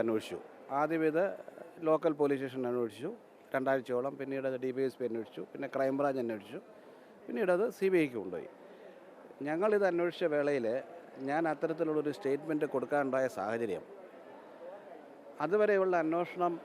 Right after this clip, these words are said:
കേസ് ഡയറി വഴി പരിശോധിച്ചപ്പോൾ ജസ്ന എക്സിറ്റ് ആയ, അതായത് ലാസ്റ്റ് ജസ്നയെ കണ്ട സമയം, ലൊക്കേഷൻ, അതുപോലെ mode of transport, അവൾ എങ്ങനെയാണ് പോയത്, ഓട്ടോറിക്ഷ വഴിയാണോ ബസ് വഴിയാണോ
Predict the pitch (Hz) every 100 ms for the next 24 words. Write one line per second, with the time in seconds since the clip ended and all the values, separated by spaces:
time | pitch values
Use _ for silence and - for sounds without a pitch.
0 | - 147 151 165 170 165 156 151 135 123
1 | 147 143 143 123 101 117 - - - -
2 | - - - - - 151 156 185 185 151
3 | 147 - 190 170 151 139 - - 123 139
4 | 147 135 139 151 165 135 135 - 143 127
5 | 123 127 123 107 110 139 - - - -
6 | - - - - 117 117 135 131 165 -
7 | - - - - - 135 143 139 143 160
8 | 165 139 131 113 110 107 123 127 127 139
9 | 135 131 113 120 120 120 117 113 117 117
10 | 117 110 110 107 110 110 - 110 107 107
11 | 104